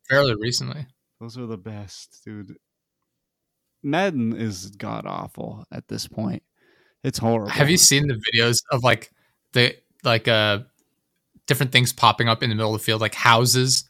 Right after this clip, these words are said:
Speaker 1: popping up in the middle of the field during games and shit?
Speaker 2: <laughs> No.
Speaker 1: 'Cause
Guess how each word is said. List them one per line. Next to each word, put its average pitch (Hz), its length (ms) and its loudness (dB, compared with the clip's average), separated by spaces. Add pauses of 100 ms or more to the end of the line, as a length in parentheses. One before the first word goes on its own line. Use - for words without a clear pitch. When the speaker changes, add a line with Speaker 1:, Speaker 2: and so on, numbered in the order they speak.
Speaker 1:
popping 117 340 -2
up 117 140 -2
in 120 60 0
the 107 60 -2
middle 113 260 0
of 107 60 -2
the - 60 -12
field 113 240 0
during 113 240 0
games 113 300 2
and 117 100 -2
shit? 123 260 0
Speaker 2:
<laughs> 117 80 0
No. 110 320 -4 (640)
Speaker 1:
'Cause 147 300 -4